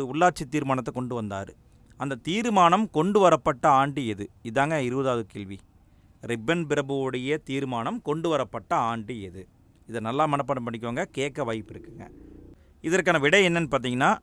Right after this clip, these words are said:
ஆயிரத்தி எட்நூத்தி எண்பத்தி ரெண்டு தான் கொண்டு வந்தாரு.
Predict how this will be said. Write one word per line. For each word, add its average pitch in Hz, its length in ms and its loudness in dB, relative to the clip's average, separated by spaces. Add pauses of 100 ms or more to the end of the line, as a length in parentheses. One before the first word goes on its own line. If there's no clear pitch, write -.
(220)
ஆயிரத்தி 170 540 4
எட்நூத்தி 127 480 -4 (320)
எண்பத்தி 170 420 4
ரெண்டு 139 320 2
தான் 165 240 2
கொண்டு 120 200 -4
வந்தாரு. 95 380 -8